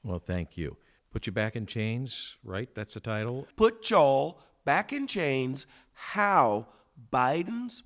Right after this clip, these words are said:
Speaker 2: policies harm Black America.
Speaker 1: Great things you think are in store for America, and Project twenty-one is helping to make that happen.
Speaker 2: Well, this is an amazing place. Our founders couldn't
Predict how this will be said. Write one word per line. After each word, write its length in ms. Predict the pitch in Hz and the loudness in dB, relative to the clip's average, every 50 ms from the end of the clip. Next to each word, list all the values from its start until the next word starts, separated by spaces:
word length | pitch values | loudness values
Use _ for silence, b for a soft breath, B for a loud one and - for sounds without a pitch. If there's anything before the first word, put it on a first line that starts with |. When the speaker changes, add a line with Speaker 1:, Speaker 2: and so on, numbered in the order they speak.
| _ - | _ -12
Speaker 2:
policies 720 | - 196 185 180 156 143 131 131 - 151 131 135 127 - b b b b | -6 -4 -2 -2 -2 -4 -6 -8 -8 -8 -6 -6 -8 -8 b b b b
harm 640 | b - - 208 220 190 151 139 131 139 160 175 208 b b b b b b - | b -8 0 2 4 6 6 6 4 2 0 -4 -10 b b b b b b -6
Black 400 | 147 143 135 139 143 - - - _ - | -2 -2 -2 -2 -4 -8 -16 -20 _ -12
America. 600 | - 151 160 170 175 147 117 98 - - - - _ _ _ | -10 -6 -4 -2 -2 -2 -2 -4 -6 -12 -16 -18 _ _ _
Speaker 1:
Great 260 | - 110 117 127 117 - | -2 0 0 0 -2 -4
things 300 | 117 107 104 101 90 - | -6 -4 -4 -4 -4 -6
you 100 | 101 104 | -8 -6
think 260 | - 104 98 92 - | -6 -6 -6 -6 -6
are 160 | 90 85 82 | -6 -6 -6
in 100 | 80 78 | -6 -8
store 340 | 76 - - - 98 98 95 | -10 -10 -6 -6 -4 -4 -4
for 160 | - - 92 | -4 -6 -6
America, 520 | 85 85 90 92 92 92 - - 92 90 - b b b b b b b | -4 -4 -4 -4 -4 -4 -6 -6 -8 -8 -8 b b b b b b b
and 240 | - 85 80 71 _ | -12 -12 -12 -12 _
Project 680 | - - - 113 110 117 113 - 117 104 - _ _ _ | -18 -12 -10 -8 -6 -8 -8 -8 -8 -10 -10 _ _ _
twenty-one 680 | - - 98 92 92 87 82 80 78 76 76 71 73 73 _ _ _ _ _ _ _ - | -12 -10 -8 -6 -6 -6 -6 -8 -8 -8 -8 -10 -10 -12 _ _ _ _ _ _ _ -20
is 200 | - 80 82 - | -16 -16 -14 -8
helping 360 | - 104 104 98 - 85 78 | -6 -6 -6 -6 -6 -6 -6
to 60 | 78 | -6
make 220 | 73 73 71 - - | -6 -8 -10 -10 -12
that 180 | 67 57 - | -14 -14 -14
happen. 400 | - - - - - - - - - _ _ _ - | -16 -18 -18 -18 -20 -20 -20 -20 -20 _ _ _ -6
Speaker 2:
Well, 240 | - 170 165 - - - | -4 -4 -4 -4 -6 -8
this 200 | 170 170 - 180 | -6 -6 -6 -6
is 160 | 180 156 147 | -8 -8 -6
an 80 | 143 | -6
amazing 520 | 139 139 139 143 143 147 143 135 143 139 123 | -4 -4 -2 -2 -4 -4 -6 -6 -8 -10 -10
place. 400 | - - 127 120 120 123 123 - - | -10 -8 -8 -6 -6 -6 -8 -10 -10
Our 180 | - 131 131 135 | -8 -6 -6 -6
founders 760 | 135 - - 139 131 131 135 139 135 135 131 135 139 135 131 - b b b b b b _ - | -8 -10 -10 -8 -8 -6 -8 -6 -6 -6 -6 -6 -8 -8 -10 -14 b b b b b b _ -20
couldn't 520 | - - - 226 220 190 226 226 226 226 | -14 -8 -6 -6 -6 -6 -6 -8 -8 -8